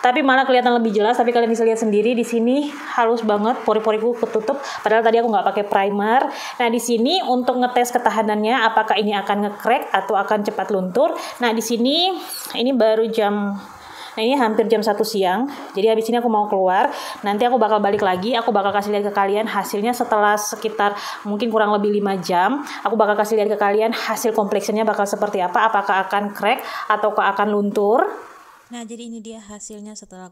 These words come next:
kurang lebih lima jam aku make up. Dan ini benar-benar awet, nggak ada crack sama sekali. Bahkan transfer ke masker pun itu cuma di area hidung sama dagu. Jadi dia benar-benar nggak ada retak sama sekali, flawless banget.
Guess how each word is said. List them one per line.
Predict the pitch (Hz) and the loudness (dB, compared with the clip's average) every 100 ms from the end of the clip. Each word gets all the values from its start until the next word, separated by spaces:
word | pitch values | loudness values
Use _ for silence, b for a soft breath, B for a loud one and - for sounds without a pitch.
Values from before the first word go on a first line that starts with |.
| - | -20
kurang | 190 185 185 | -18 -16 -18
lebih | 175 185 | -18 -16
lima | 185 180 170 | -16 -16 -18
jam | 165 180 | -20 -20
aku | 170 - | -20 -20
make | 175 175 165 _ | -20 -20 -20 _
up. | - 160 214 _ b b b - | -20 -20 -20 _ b b b -20
Dan | 185 | -20
ini | _ 196 185 190 202 | _ -20 -18 -16 -18
benar-benar | 180 180 180 180 180 - | -18 -18 -18 -18 -20 -20
awet, | 170 175 202 | -20 -20 -20
nggak | 175 | -20
ada | 170 | -20
crack | 165 175 - | -20 -20 -18
sama | 175 175 | -18 -18
sekali. | 170 175 170 175 | -18 -18 -20 -18
Bahkan | 202 185 180 202 | -18 -20 -20 -20
transfer | 196 185 185 - 185 | -18 -20 -20 -20 -20
ke | - 185 | -20 -20
masker | 185 180 - 185 | -18 -16 -18 -20
pun | - 180 | -20 -20
itu | 180 202 | -20 -20
cuma | 196 185 | -20 -20
di | 175 165 | -20 -20
area | 151 170 170 165 | -18 -18 -20 -20
hidung | 175 165 170 175 | -20 -20 -20 -20
sama | 180 170 160 | -20 -18 -18
dagu. | 156 151 151 170 247 - b b b b | -20 -20 -20 -18 -18 -20 b b b b
Jadi | 165 190 | -18 -16
dia | 196 | -14
benar-benar | 170 170 175 170 175 | -14 -16 -16 -16 -18
nggak | 185 165 160 | -18 -18 -20
ada | - 165 160 156 165 165 165 | -20 -20 -20 -20 -18 -18 -18
retak | 170 - 170 - | -20 -20 -20 -20
sama | 175 170 | -18 -18
sekali, | 170 - 175 175 208 262 _ | -20 -20 -20 -18 -18 -18 _
flawless | _ 196 185 180 175 175 - 165 | _ -16 -16 -14 -14 -12 -14 -14
banget. | 170 170 170 170 180 233 | -16 -16 -16 -16 -16 -18